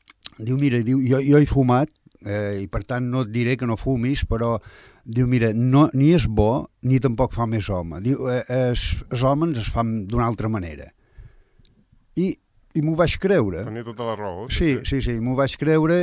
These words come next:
Speaker 1: i vaig estar... Hasta que llavors es vaig anar a la Salle intern, no va, no vaig tornar a fumar. Que en teoria devia tenir disset o divuit anys.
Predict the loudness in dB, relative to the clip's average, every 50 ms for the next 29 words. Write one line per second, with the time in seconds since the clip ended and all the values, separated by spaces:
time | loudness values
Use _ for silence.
0 | 2 2 2 4 4 4 4 4 4 4 4 4 2 2 2 2 0 0 0 -2
1 | -2 -2 0 0 0 0 0 0 -2 -4 _ -8 -6 -4 -2 -2 -4 -4 -4 -4
2 | -2 -2 0 0 0 -2 -2 -2 -2 -2 -2 -2 -2 -2 -2 -2 -4 -4 -4 -4
3 | -4 -4 -2 -2 -4 -4 -4 -4 -4 -4 -4 -2 -4 -4 -4 -6 -6 -6 -6 -6
4 | -6 -6 -6 -8 -8 -8 -8 -8 -8 -8 -10 -10 -12 -12 -16 -18 -20 _ _ _
5 | _ _ _ _ _ _ _ _ -20 -20 -20 -18 -12 -8 -8 -6 -4 -2 -2 0
6 | 0 0 0 0 0 -2 -4 -6 -6 -6 -8 -8 -8 -8 -8 -8 -6 -8 -8 -8
7 | -8 -10 -10 -10 -10 -10 -8 -8 -8 -8 -8 -10 -10 -12 -12 -14 -18 -20